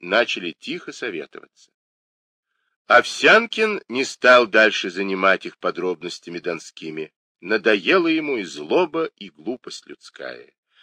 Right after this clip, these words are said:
и вечное незнание того, что следовало бы по всем понятиям знать. Втянул голову в торчмя поставленный ворот шинели, притулился к мягкому чувалу, собираясь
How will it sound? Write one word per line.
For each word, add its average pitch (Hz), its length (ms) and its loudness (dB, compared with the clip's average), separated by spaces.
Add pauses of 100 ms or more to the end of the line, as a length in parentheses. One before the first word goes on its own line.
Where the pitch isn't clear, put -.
(200)
и 117 160 -4
вечное 117 600 2
незнание 95 840 -2
того, 127 460 -2 (240)
что - 320 -4
следовало 151 800 -2
бы 107 160 -6
по 82 180 -4
всем 110 340 -8
понятиям 76 640 -12
знать. 67 520 -18 (580)
Втянул 127 400 2
голову 95 580 0 (140)
в - 140 -20
торчмя 95 520 -2
поставленный 76 840 -10
ворот 69 340 -12
шинели, 175 580 -2 (580)
притулился 127 680 0
к - 100 -16
мягкому 85 560 -2
чувалу, 160 720 0
собираясь 104 840 -6